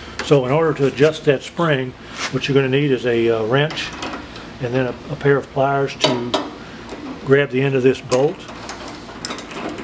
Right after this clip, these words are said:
And in this case, we've got too much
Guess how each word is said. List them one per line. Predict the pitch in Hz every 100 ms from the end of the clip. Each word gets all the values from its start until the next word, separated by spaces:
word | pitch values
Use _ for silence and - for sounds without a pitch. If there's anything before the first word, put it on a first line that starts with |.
| - - - - - - - - - - - - - - - - - - - - - - - - - - - - - - - -
And | 143
in | 123
this | 139 175
case, | - 156 156 151 - - - -
we've | 131 123
got | 143 135
too | - 170
much | 156 185 - -